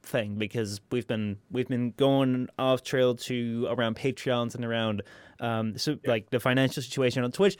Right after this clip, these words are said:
Speaker 1: which is also pretty interesting, but we're talking about, uh, giveaways within the community. And actually, I wanted to bring this more towards the game community instead of, uh, the, the Twitch and YouTube creator community, because, um, a couple of things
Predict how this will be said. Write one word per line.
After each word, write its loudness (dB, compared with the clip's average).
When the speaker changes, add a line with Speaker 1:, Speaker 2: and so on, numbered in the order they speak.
Speaker 1:
which 6
is 2
also 4
pretty 2
interesting, 0
but 2
we're 2
talking -2
about, 4
uh, 2
giveaways 0
within -2
the -2
community. -2
And 0
actually, 0
I 4
wanted 4
to 0
bring 4
this 2
more 2
towards 0
the 0
game 2
community 0
instead 0
of, 2
uh, -2
the, -2
the -6
Twitch 2
and -2
YouTube 0
creator -2
community, 0
because, 2
um, 4
a 0
couple 4
of 2
things 0